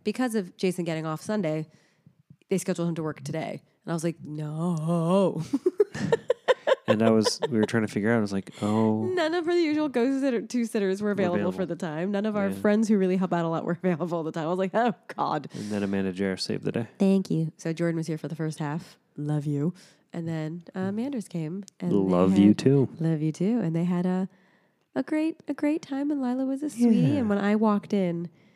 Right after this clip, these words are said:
Speaker 1: she heard me. And so when I poked my head into her room, she did her adorable shake the head side to side, full excitement, like, "Ah!"
Speaker 2: I, oh, that little girl is everything.
Speaker 1: <laughs> It's kind of awesome.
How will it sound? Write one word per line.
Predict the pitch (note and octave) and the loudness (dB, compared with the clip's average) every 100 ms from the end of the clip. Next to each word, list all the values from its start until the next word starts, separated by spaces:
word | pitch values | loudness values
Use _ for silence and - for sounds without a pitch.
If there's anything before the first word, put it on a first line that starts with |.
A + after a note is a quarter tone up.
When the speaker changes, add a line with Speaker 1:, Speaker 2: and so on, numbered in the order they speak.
| _ | _
Speaker 1:
she | - G3 | -2 0
heard | G3 F#3+ | 2 2
me. | E3 C#3+ - _ _ - | 0 -2 -6 _ _ -10
And | F3+ | -4
so | |
when | E3+ | -2
I | |
poked | E3 F3 | -2 -2
my | E3+ | -2
head | F3 E3 | -2 -2
into | E3 | -4
her | E3+ | -4
room, | D3+ E3 D#3 | -2 -2 -2
she | E3 | -4
did | D#3 E3 | -2 -2
her | D#3+ | 0
adorable | D3+ D#3 D3+ D3 | -2 -2 -2 -4
shake | - D#3+ - | -4 -6 -4
the | |
head | E3 | -4
side | D3 D3 | -4 -8
to | D#3 | -8
side, | - D3+ D3+ | -6 -8 -4
full | E3 | -2
excitement, | D3+ - D3+ - D#3 | -2 -6 -6 -4 -4
like, | - D#3+ - B4 | -4 -6 -6 -8
"Ah!" | C#5 D#5 D5+ A4 A4+ E4 _ _ | -8 -8 -10 -10 -12 -14 _ _
Speaker 2:
I, | - A2+ G#2 - | -8 -6 -6 -8
oh, | G#2+ F#2 - | -10 -10 -8
that | A2 | -6
little | G#2+ G#2 | -4 -6
girl | - - G1+ | -4 -2 -2
is | G#2 A2 | -2 -4
everything. | - - B4 - - - | -6 -4 -4 -4 -6 -8
Speaker 1:
<laughs> | B4 - | -10 -8
It's | A4 | -8
kind | - F#4 F4+ | -4 -4 -2
of | |
awesome. | F4 E4+ F4 D4+ | -4 -4 -4 -6